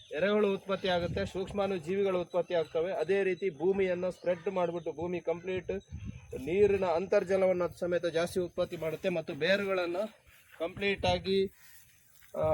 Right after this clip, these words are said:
ಅಡಿಗಡೆ ಮತ್ತು ಅಗಲವಾಗಿ ಹೋಗ್ಲಿಕ್ಕೆ ಉಪಯೋಗ ಆಗುತ್ತೆ ಅಂತ ಹೇಳಲಿಕ್ಕೆ ಇಷ್ಟಪಡ್ತೀನಿ. ಎಲ್ಲ ರೈತರಿಗೂ ಕೂಡ ಇದು ಉಪಯೋಗ ಆಗ್ಲಿ. ಈ ಒಂದು ಚಾನಲ್ ಅನ್ನ ಸಬ್ಸ್ಕ್ರೈಬ್ ಮಾಡಿ ಮತ್ತು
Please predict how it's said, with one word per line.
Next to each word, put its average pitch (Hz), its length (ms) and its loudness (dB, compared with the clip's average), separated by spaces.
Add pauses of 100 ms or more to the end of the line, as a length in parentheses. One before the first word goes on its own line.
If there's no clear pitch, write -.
(220)
ಅಡಿಗಡೆ 208 360 8
ಮತ್ತು 185 220 2
ಅಗಲವಾಗಿ 180 540 6
ಹೋಗ್ಲಿಕ್ಕೆ 175 400 0
ಉಪಯೋಗ 170 380 0
ಆಗುತ್ತೆ 156 320 4
ಅಂತ 147 160 2
ಹೇಳಲಿಕ್ಕೆ 151 380 -4
ಇಷ್ಟಪಡ್ತೀನಿ. 160 540 -6 (360)
ಎಲ್ಲ 202 520 8
ರೈತರಿಗೂ 190 800 2
ಕೂಡ 185 200 0
ಇದು 175 300 2
ಉಪಯೋಗ 175 360 0
ಆಗ್ಲಿ. 165 340 2
ಈ 175 180 -8
ಒಂದು 165 240 -2
ಚಾನಲ್ 202 400 2
ಅನ್ನ 190 160 2
ಸಬ್ಸ್ಕ್ರೈಬ್ 175 520 0
ಮಾಡಿ 165 280 0
ಮತ್ತು 165 380 -4